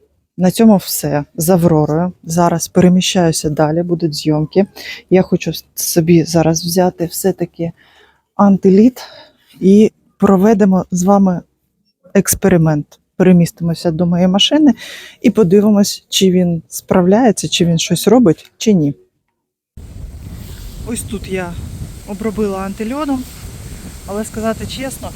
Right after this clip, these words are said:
а, він, е, трохи розплавляє, ну, тане, точніше, від нього,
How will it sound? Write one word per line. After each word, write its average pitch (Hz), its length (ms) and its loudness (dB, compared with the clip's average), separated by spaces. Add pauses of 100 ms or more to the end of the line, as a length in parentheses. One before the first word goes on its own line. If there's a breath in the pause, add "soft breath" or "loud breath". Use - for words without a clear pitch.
(320 loud breath)
а, 175 240 -10
він, 220 240 -4
е, 170 220 -10 (300)
трохи 208 320 -8 (580)
розплавляє, 226 640 -10 (1000)
ну, - 60 -14 (320)
тане, 214 240 -6 (100)
точніше, 185 420 -10
від 180 200 -14
нього, 165 460 -12